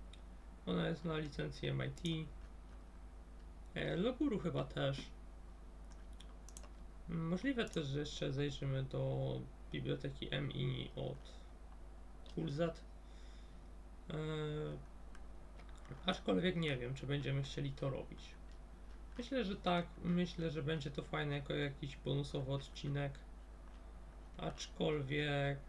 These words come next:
e, no, to ten,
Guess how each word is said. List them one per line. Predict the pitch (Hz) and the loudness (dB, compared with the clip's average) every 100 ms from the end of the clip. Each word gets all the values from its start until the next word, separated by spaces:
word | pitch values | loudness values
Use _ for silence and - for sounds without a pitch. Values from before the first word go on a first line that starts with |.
| - - - - - | -10 -10 -10 -10 -6
e, | - 156 151 147 143 - - - - - - - - - - 165 | -2 -2 0 0 -2 -4 -10 -12 -10 -10 -10 -10 -10 -10 -8 -4
no, | 156 156 156 151 147 - - - - - - - - - - - - - - - - - - - - - - | -2 0 0 2 0 -4 -8 -10 -10 -10 -10 -10 -10 -8 -8 -8 -10 -10 -10 -10 -12 -12 -12 -10 -10 -10 -2
to | 165 156 156 160 156 151 151 151 151 - - | 2 4 6 6 6 4 4 2 0 -4 0
ten, | 143 135 131 | 2 4 2